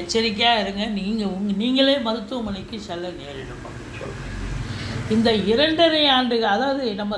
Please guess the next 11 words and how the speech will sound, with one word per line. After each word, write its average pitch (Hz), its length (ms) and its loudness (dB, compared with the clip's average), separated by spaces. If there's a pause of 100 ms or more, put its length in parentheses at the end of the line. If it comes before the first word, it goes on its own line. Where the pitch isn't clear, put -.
(100)
த-, 180 120 0 (480)
ம-, 170 420 0 (420)
சனி 277 240 6 (120)
இங்க 269 220 4
ரெண்டரை 277 400 2
வருஷம் 320 240 2
இருக்க 277 200 -2
வரைக்கும் 262 300 -2
பிரச்சனையை 254 420 -4
தான் 262 180 2
பண்ணுவார். 240 360 4